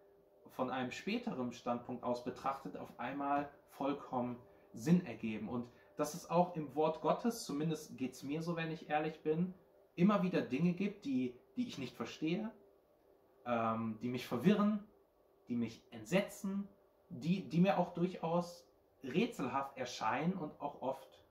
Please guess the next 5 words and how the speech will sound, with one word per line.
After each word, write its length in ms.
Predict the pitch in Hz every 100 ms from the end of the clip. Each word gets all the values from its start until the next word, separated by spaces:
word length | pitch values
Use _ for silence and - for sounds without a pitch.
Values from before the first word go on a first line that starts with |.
| _ _ -
bleiben. 440 | 143 139 107 90 - - - _ _ _ - _ - _ -
Ähm, 420 | 120 120 123 120 - _ _ _ _ _ _ _ -
aber 220 | - 160
ich 120 | -
meine, 520 | 170 - 202 180 202